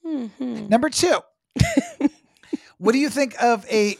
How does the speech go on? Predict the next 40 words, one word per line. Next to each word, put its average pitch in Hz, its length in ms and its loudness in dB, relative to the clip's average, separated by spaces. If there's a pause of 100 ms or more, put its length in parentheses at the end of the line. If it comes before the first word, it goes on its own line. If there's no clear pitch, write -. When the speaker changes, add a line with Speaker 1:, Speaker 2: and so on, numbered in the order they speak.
Speaker 2:
Ouija 254 480 0
board 196 420 2
at 220 220 -2
the 226 100 -4
bar 196 560 0
to - 80 -2
help 208 240 4
you 214 60 -4
decide 190 480 2
which 226 200 0
of 190 120 -2
the 180 100 0
signature 170 760 0
witchy 175 280 2
cocktails 175 520 2
Speaker 1:
Honey. 170 180 6
Speaker 2:
you're 156 80 2
gonna 143 80 -2
be 147 140 -6
drinking? 208 600 2
Speaker 1:
Mm-mm. 175 380 2 (460)
<laughs> 762 240 4
Speaker 2:
We 262 200 4
put 285 120 8
our 226 80 4
Speaker 1:
Yes. 220 100 2
Speaker 2:
hands 311 340 4
on 302 220 6
the 311 80 -2
Ouija 247 320 0
board 226 180 4
Speaker 1:
<laughs> 202 60 -4
Speaker 2:
together. 226 400 0 (240)
Wherever 226 400 2
it 190 80 -6
goes, 226 340 4
that's 180 240 -2
what 147 120 -6
we're 151 80 -4
drinking. 175 340 6